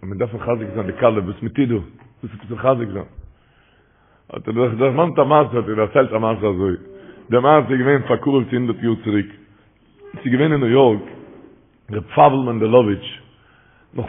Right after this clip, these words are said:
פאר, נאך פאר, ווען אלע, ווען מען דארט געשטעלט, פאר, פאר, וואס האט מען, ווי געקומען, פאר, וואס אלע זענען געקומען דארט אין אמעריקע. און דאן זיי געווען, מען דארף דארף שטעלן אין יעדישקייט. דער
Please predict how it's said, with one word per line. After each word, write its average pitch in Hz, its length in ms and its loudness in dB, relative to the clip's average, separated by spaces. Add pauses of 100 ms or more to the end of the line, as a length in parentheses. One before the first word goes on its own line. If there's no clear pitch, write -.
(100)
פאר, 180 360 4 (240)
נאך 123 200 -10
פאר, 180 180 2
ווען 151 160 -2
אלע, 139 460 4
ווען 127 140 -6
מען 120 80 -8
דארט 151 220 0
געשטעלט, 135 340 -6
פאר, 160 320 2 (380)
פאר, 135 120 0
וואס 127 160 -2
האט 135 180 0
מען, 131 80 -2
ווי 143 320 4
געקומען, 127 260 -2
פאר, 151 140 2
וואס 143 220 -2
אלע 165 140 4
זענען 143 180 0
געקומען 143 240 0
דארט 135 180 2
אין 131 100 -2
אמעריקע. 120 440 2 (880)
און 107 140 -8
דאן 110 160 -4
זיי 107 80 -10
געווען, 127 160 -2
מען 135 120 0
דארף 139 180 0
דארף 151 140 0
שטעלן 156 220 0
אין 160 140 2
יעדישקייט. 104 400 0 (540)
דער 107 180 -4